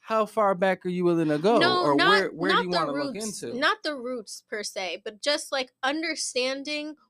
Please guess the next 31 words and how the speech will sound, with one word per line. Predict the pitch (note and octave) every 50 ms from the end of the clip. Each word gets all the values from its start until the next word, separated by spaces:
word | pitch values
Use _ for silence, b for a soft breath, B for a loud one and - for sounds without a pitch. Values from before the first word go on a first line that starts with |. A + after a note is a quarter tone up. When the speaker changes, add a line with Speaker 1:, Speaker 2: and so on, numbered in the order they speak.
| _ _ G3
Speaker 2:
why | A3 G3 F#3+ G3 A3 A3+ A#3 A#3+ A#3+ A#3+ A#3+ A#3+ A3+ -
we're | G#3 G3+ G3+ F#3+
here. | F#3+ - - - - - A3 G#3+ G3+ F3+ F3 D#3 - - G#3 _ b b b b
Not | b A#3+ B3+ C4+ C#4 E4 F#4+ F#4 D4
necessarily | D4 D4 D#4 D#4 - - C#4 - - C4+ C4+ C4+ C4+ C#4 B3+
describing | A#3+ B3 B3 - B3+ B3 B3+ B3+ C4 B3 B3
the | A3+ A3
problem, | - - C4 C4 C4+ C#4+ D4 C#4+ C#4
because | A#3+ - - - B3 A#3+ B3 - _ _ _ -
we, | A#4 G#3+ A#3+ D4+ E4 F#4 F#4+ F#4 F4+ F#4 - _ A3+ A3+ A3 G#3 G3+ G#3+ _ _ _
you | C#4 C#4+ C4+
know, | A#3+ G#3 F#3+ G3 F#3+
talk | G3 - - C#4+ E4+ E4+
ourselves | C#4+ C4+ C#4+ - C#4+ B3+ B3+ B3+ -
silly | - - C4+ C#4 C4+ C4 B3
describing | G3+ A3+ A3 - - A#3 A#3 A#3+ A#3 A3
a | A3
problem, | A3 _ - A#3 A#3+ A3+ A3+ A3 G#3+ G3+
and | G#3 A3
everybody, | A#3 A3+ C4 C4 A3 A#3+ A#3+ A3+ A#3 A#3 A#3 B B B B B B B B B
there, | G#3+ A#3 D4 - - _ _ _
there | _ A#3 C4+ D#4+ G4+
is | G#4 F#4 E4
a | C#4+ B3
reason | G#3+ A#3 A#3 B3+ B3+ C#4 C4 A#3+ A#3
why | G#3 G3 G3 G3 G#3 G#3+ A3+ B3 B3+ _ _ _ _ _ _ _ _ _ _ _ _ _ _ - _ _
Decrim | C4 C#4 D#4 D#4 - - F4 F4 D#4+
N | D#4 C#4 B3 A3+
Y | G#3+ G#3 G3 F#3 D#3+ D#3 D3+
was | F3+ F#3 F3+ -
a, | G3+ G3